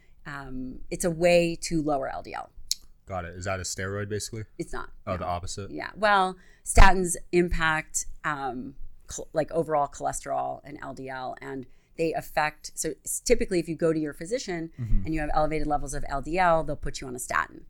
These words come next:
Speaker 2: Got it.
Speaker 1: And I would argue before we do that, obviously I'm not your physician, maybe I am,
Speaker 2: <laughs>
Speaker 1: but you have to address the health of skeletal muscle, because skeletal muscle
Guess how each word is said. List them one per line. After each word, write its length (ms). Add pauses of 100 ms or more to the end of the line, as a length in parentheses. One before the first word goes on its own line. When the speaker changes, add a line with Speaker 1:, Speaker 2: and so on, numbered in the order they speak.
(100)
Speaker 2:
Got 240
it. 120 (760)
Speaker 1:
And 260
I 160
would 140
argue 460
before 340
we 140
do 200
that, 420 (160)
obviously 600
I'm 120
not 220 (520)
your 260
physician, 480
maybe 200
I 120
am, 280 (180)
Speaker 2:
<laughs> 160
Speaker 1:
but 400
you 180
have 220
to 80
address 260
the 80
health 160
of 80
skeletal 340
muscle, 360
because 560
skeletal 420
muscle 540